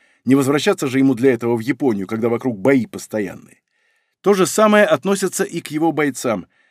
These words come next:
Это удивляет, но по докладу Куроды все пятьдесят три бойца его отряда взяли ветерана. Последний пробил планку три недели назад. Так что у меня сейчас есть полноценный отряд,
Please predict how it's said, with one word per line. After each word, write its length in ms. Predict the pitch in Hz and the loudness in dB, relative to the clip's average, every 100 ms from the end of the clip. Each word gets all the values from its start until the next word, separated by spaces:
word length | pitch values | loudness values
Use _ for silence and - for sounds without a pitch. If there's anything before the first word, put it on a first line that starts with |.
| _ | _
Это 220 | 143 147 | -4 0
удивляет, 520 | 147 143 147 196 156 | 2 2 4 4 2
но 140 | 147 143 | 0 -2
по 100 | 143 | 0
докладу 400 | 139 139 143 123 | 0 0 0 0
Куроды 400 | 143 160 185 139 | 0 2 2 0
все 220 | - 180 | 0 -4
пятьдесят 580 | - 160 127 151 - 180 | -4 -8 -6 -4 -2 -2
три 140 | 175 | -4
бойца 360 | 156 165 - 151 | 0 -2 0 0
его 200 | 123 110 | 0 0
отряда 480 | 107 156 170 160 - _ | 0 0 2 2 -2 _
взяли 320 | 107 139 127 | 0 2 2
ветерана. 560 | 117 113 107 87 80 _ _ _ - | 0 -4 -8 -8 -14 _ _ _ 0
Последний 520 | 147 - 143 165 185 | 0 2 2 2 2
пробил 340 | 165 135 151 | 0 0 0
планку 340 | 127 139 143 139 | 2 0 0 -4
три 200 | 139 139 | 0 2
недели 320 | 135 117 113 | 2 2 -2
назад. 400 | 107 92 87 - _ _ _ _ _ _ _ - | -2 -6 -10 -18 _ _ _ _ _ _ _ 0
Так 160 | 170 | 0
что 200 | - 180 | 2 2
у 100 | 165 | 4
меня 280 | 160 175 214 | 2 2 0
сейчас 340 | 214 170 175 - | 0 -2 -2 0
есть 220 | 202 196 | -4 -2
полноценный 680 | - 175 170 - 196 175 156 | 0 2 0 0 0 2 -2
отряд, 540 | 139 123 156 208 - | -4 -2 2 2 2